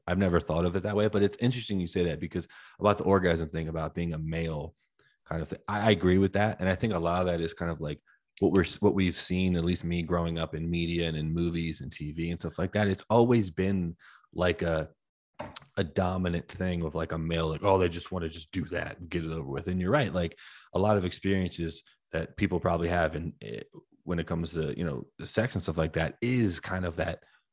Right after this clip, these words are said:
one way type situation versus, like, 'cause I know there's definitely other experiences and other things that you get out of sex, a hundred percent, versus just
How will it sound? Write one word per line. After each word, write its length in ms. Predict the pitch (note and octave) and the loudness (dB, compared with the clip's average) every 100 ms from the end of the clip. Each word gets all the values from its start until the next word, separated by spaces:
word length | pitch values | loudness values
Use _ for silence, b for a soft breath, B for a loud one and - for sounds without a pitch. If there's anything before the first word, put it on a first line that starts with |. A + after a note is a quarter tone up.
| _ - | _ -4
one 320 | F2 G2 F#2 | 2 2 4
way 500 | E2+ E2+ E2 C#2+ F2+ - | 6 4 4 -2 -6 -4
type 260 | E2+ C#2+ | -4 -2
situation 580 | - - E2 E2+ E2 D#2+ | -6 -4 0 0 0 -6
versus, 400 | D#2+ E2 - E2 | -4 -4 -4 -6
like, 220 | E2 D#2 - - | -6 -6 -8 -2
'cause 120 | C#3 C3 | 4 6
I 80 | |
know 140 | B2+ A2+ | 6 4
there's 180 | F#2+ E2 | 4 2
definitely 440 | F#2 - F2 E2+ | -2 0 -2 0
other 220 | F#2 F2 | 0 0
experiences 640 | E2 - F2+ F2+ F2 - F2+ | -2 -2 0 2 0 -2 -6
and 100 | F2 | -4
other 220 | E2+ E2 B B _ | -4 -6 B B _
things 260 | A2+ A#2+ G2 | 6 6 6
that 140 | F#2 | 2
you 120 | F2+ D#2+ | -2 -2
get 160 | E2+ | -2
out 140 | C#2+ D2+ | 0 -2
of 100 | - | -4
sex, 260 | E2 E2 | -6 -6
a 60 | - | -4
hundred 260 | A2+ F#2 | -2 -2
percent, 440 | D#2+ - G#2+ F#2 D#2 | -2 0 0 0 -2
versus 340 | E2 - D#2+ | -4 -6 -8
just 340 | - F2+ - | -4 -4 -4